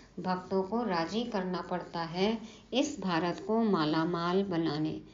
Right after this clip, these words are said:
गंवाया हुआ स्वराज्य फिर से देने, सॉल्वेंट बनाने।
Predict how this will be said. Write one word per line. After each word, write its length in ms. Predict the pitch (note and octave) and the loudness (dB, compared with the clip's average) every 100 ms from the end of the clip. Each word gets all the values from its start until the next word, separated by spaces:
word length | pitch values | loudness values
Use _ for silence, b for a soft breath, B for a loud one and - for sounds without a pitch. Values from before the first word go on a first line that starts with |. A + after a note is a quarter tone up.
| B B B F#3 | B B B 6
गंवाया 460 | F#3+ F#3 F#3 F#3 | 8 8 8 6
हुआ 320 | F3+ F#3+ A3 | 6 6 6
स्वराज्य 680 | B3 - F3+ E3 F3+ G3 G#3 | 4 0 0 2 0 0 -2
फिर 240 | G#3 F3+ E3 | 0 0 0
से 300 | - G3 G3+ | 2 2 2
देने, 440 | E3+ D#3 D#3 D#3 B B B | 2 2 2 -2 B B B
सॉल्वेंट 680 | - G3+ F#3 G3 G#3 A#3+ B3 | -2 4 8 8 8 4 2
बनाने। 600 | F#3 D#3 D3 D3+ D3+ - | 2 4 4 2 2 -2